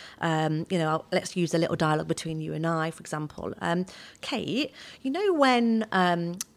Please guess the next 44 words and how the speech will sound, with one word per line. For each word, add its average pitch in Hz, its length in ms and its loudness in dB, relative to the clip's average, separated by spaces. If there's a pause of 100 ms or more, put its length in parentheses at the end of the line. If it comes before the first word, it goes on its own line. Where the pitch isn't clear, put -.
(120)
Brian," 170 720 4
or 135 100 -6
whoever 160 340 -4
it - 60 -8
might - 180 -8
be, 165 180 2
"you 185 80 0
know 330 100 -2
when 294 160 2
Brian, 180 640 4 (380)
um, 160 560 -2 (220)
you 196 100 0
know, 151 340 -6 (200)
almost 214 500 2
wants - 200 0
you 185 60 0
to, 175 220 -6 (200)
you 160 140 -16
know, 156 120 -14
really, 233 540 2
like, 185 420 0 (200)
you 185 80 -2
know, 160 140 0
fess - 380 0
up 190 120 8
what - 160 2
you've 185 100 -4
spent 196 380 4
in 143 140 -2
a 131 80 -2
day, 135 360 -6 (640)
right? - 260 -14 (280)
Um, 220 320 4 (400)
that 339 180 2
makes 320 280 -2
me 208 100 -4
feel 202 240 -6
really, 277 400 -2
un-, 254 240 0 (220)
like, 214 260 -4
really 262 160 2
sad 247 340 0
for - 140 -8
you. 277 340 -2